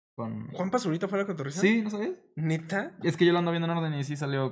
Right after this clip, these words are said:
Speaker 1: en La Cotorrisa. Entonces, ahí habla de eso y dice que, pues, que uno de los arquitectos así, que había ganado premios y todo, se había unido. Y que le hizo un diseño a la casa a una señora. Le dijo,
Speaker 2: Mm,
Speaker 1: "Es que yo
Speaker 2: sí.
Speaker 1: quiero mi cocina afuera".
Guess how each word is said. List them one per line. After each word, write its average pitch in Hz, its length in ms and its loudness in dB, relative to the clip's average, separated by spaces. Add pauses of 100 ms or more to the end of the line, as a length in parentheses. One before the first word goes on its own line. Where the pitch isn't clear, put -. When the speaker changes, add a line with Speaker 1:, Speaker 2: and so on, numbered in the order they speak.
Speaker 1:
en - 120 -4
La 117 80 -2
Cotorrisa. 127 440 -2 (800)
Entonces, 143 220 4
ahí 147 100 10
habla 160 220 12
de 170 80 10
eso 165 160 6
y - 40 8
dice 151 180 4
que, 113 460 2 (640)
pues, 143 220 8
que 156 160 10
uno 165 240 10
de 165 100 10
los 139 180 6
arquitectos 139 560 2
así, 151 340 4
que 147 100 2
había 135 180 6
ganado 135 380 4
premios 135 480 4
y 120 40 -4
todo, 127 260 2
se 127 80 0
había 120 160 6
unido. 139 460 4 (800)
Y 147 120 4
que 156 120 8
le 143 80 10
hizo 147 120 6
un 151 60 6
diseño 139 300 4
a - 20 8
la 131 100 6
casa 135 200 0
a - 20 4
una 139 140 4
señora. 127 760 2 (360)
Le 139 120 4
dijo, 139 380 6
Speaker 2:
Mm, 135 300 8 (300)
Speaker 1:
"Es - 120 -8
que 139 120 -2
yo 147 40 2
Speaker 2:
sí. 143 80 2
Speaker 1:
quiero 156 180 8
mi 143 120 8
cocina 143 300 0
afuera". 131 360 2